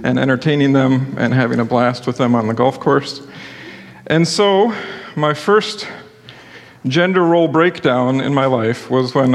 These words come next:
my, uh, then new girlfriend, Jen, she convinced me to try babysitting since I loved kids so much. And we were both in college, we were becoming teachers, and eventually babysitting turned into a full-time nanny gig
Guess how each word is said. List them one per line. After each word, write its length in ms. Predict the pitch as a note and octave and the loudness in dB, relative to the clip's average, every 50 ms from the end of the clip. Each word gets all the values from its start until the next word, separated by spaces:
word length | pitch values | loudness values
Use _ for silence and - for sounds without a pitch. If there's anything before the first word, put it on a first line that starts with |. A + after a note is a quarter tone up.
| B2 B2 | 0 0
my, 320 | C3 C3+ C3 B2+ B2 A#2+ - - - - - - - - - - | -2 0 0 0 0 -2 -4 -12 -18 -20 -20 -20 -20 -20 -10 -4
uh, 260 | C3+ C3 B2+ A#2+ B2 | -2 0 0 0 0
then 320 | A#2+ C#3 C#3 C#3+ D#3 D3+ D3+ - - - - - | 0 0 0 0 0 -4 -6 -8 -14 -18 -10 -4
new 240 | D3 D3+ D3+ D3+ | 0 2 4 4
girlfriend, 720 | C#3+ D3 C#3 C3 C3 B2+ - - B2 G#2 G#2+ B2+ C#3 - - - - - - - - - - - _ - - - - - - - | 4 4 4 2 2 0 -2 -4 -4 -2 -2 -2 -4 -4 -10 -16 -20 -20 -20 -20 -20 -20 -20 -20 _ -20 -20 -20 -20 -20 -20 -6
Jen, 640 | - D3 B2+ A#2+ A#2+ G#2+ B2 C#3+ - - - - - - | -2 0 0 2 0 0 -2 -2 -4 -10 -16 -20 -20 -16
she 600 | - - - - C#3 C3 C3 C3+ B2+ - - - - - | -16 -16 -6 -2 -2 0 0 0 -2 -4 -10 -18 -18 -4
convinced 440 | - D#3+ D3 C#3+ E3 E3 E3 - - | -2 0 2 2 0 0 -2 -4 -4
me 80 | D#3 D3+ | -2 -2
to 80 | C#3 | -2
try 240 | B2 - D3 C3+ C3+ | -2 0 0 0 2
babysitting 640 | - - D3+ F3 E3+ C3+ - - A#2 G#2+ G2+ F#2+ F2+ - - - - - - | 2 0 0 0 0 -2 -2 -2 -4 -4 -4 -6 -8 -12 -16 -20 -20 -20 -16
since 260 | - - B2+ B2 - | -6 -4 -4 0 0
I 60 | C3+ | 0
loved 260 | C3 C3 C3 B2+ - - | 2 2 0 -2 -2 -4
kids 200 | - - B2+ - | -6 -6 -6 -6
so 100 | - - | -8 -8
much. 320 | - - - - - - - - - - - - - - - - - - - - - - - - - - - _ _ - | -8 -8 -12 -12 -18 -20 -20 -20 -20 -20 -20 -20 -20 -20 -20 -18 -18 -18 -18 -20 -20 -20 -20 -20 -20 -20 -20 _ _ -6
And 400 | - D3+ C#3+ C#3 C#3 C#3 C#3 C3+ | -2 2 2 4 4 4 2 2
we 160 | E3 - D#3+ E3 | 2 4 4 4
were 100 | E3+ D#3 | 4 4
both 240 | F3 F#3 G3 F#3+ | 2 0 0 0
in 80 | A3 G#3+ | -2 -2
college, 420 | F#3+ F#3+ F3 D3+ D#3 D#3 F3 - | -2 0 0 0 0 -2 -2 -4
we 80 | G3 F3 | -2 -2
were 100 | D#3+ D3+ | 0 0
becoming 340 | D3+ D3+ - E3+ E3 F3 F#3 | -2 -2 -2 -2 -2 -2 -4
teachers, 480 | - - D#3+ D3+ - D3+ C#3 C#3+ D3 | -2 -2 -2 -2 0 0 0 0 0
and 100 | D#3 D3 | -2 -2
eventually 380 | C#3 C3+ D3+ D#3 D#3 - F3 D#3+ | 0 0 0 -2 0 0 0 2
babysitting 560 | C3+ D3 D#3 D3+ D#3+ D#3+ - D#3+ D3+ D3+ C3+ | 2 2 2 2 0 0 0 -2 -2 -2 -2
turned 260 | - D#3+ D3 C#3+ C#3+ | -2 -2 -2 0 0
into 240 | C#3 C#3 C3 - C#3 | -2 -2 -2 0 -2
a 40 | A#2+ | -2
full-time 640 | - - D#3 D#3 D#3 D3+ - D#3+ C#3+ C3 C3+ B2+ | -2 0 0 0 0 0 0 0 0 0 2 2
nanny 320 | B2+ C#3+ D3+ D3+ D3 C3+ A2+ | 2 2 0 0 0 0 0
gig 380 | - - F#2 F2+ F#2 - - | 0 -2 -4 -4 -4 -8 -10